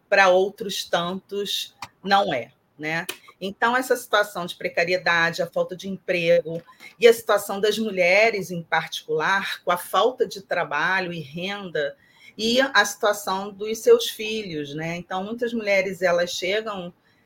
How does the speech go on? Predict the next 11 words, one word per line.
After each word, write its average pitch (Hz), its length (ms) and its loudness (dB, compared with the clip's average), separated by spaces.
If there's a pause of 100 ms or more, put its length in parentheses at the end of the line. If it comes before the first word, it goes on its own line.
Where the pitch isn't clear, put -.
(140)
é, 143 1000 0 (400)
é, 127 180 -12
no 139 140 -8
Brasil, 165 800 0 (260)
né, 180 440 -4 (420)
é, 151 180 4
com 220 240 0
filhos 220 800 -2
pequenos, 190 920 -4
né, 165 360 -4
sem 226 720 2